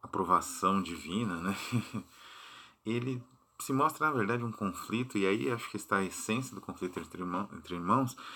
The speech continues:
um conflito pela recuperação daquele espaço uterino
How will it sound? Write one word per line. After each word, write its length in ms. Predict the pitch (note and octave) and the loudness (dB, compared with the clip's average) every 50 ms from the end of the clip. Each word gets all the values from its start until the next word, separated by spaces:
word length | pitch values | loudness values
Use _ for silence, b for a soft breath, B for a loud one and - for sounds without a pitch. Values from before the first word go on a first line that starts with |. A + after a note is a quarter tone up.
| B B B B B B | B B B B B B
um 80 | B A#2 | B -6
conflito 920 | A2+ - C3 B2 A2 - - - - A2 B2+ C#3+ D3+ D3+ - - G2+ F2+ - B B B B B B B B - - | -2 2 2 2 2 0 -2 0 2 2 2 2 0 -4 -6 -8 -10 -10 -10 B B B B B B B B -6 0
pela 160 | A#2 A#2 A2+ | 4 4 4
recuperação 1300 | G#2 F#2+ G#2+ D3+ F#3+ - - - - C3+ C3+ C3 C3 G#2+ - - - - - - A#2+ C#3 C#3+ C3 G#2+ F#2+ - b b b b | 4 4 2 2 2 2 0 -4 0 0 0 2 0 -2 -2 -6 -8 -6 -2 0 0 2 2 0 -2 -2 -6 b b b b
daquele 380 | - G2+ - - - A#2+ A2+ | -8 -8 -6 -4 -4 -2 -2
espaço 640 | A2 - - - - - G#2 A2 A#2+ A#2+ - - A#2+ | -4 -4 -6 -8 2 8 10 10 10 10 6 -6 -6
uterino 720 | A2+ - - A2 G2 F2+ E2+ F2+ A2 C3 B2+ G#2 E2 D#2 | -6 -4 -2 0 0 0 0 0 0 0 0 -2 -4 -6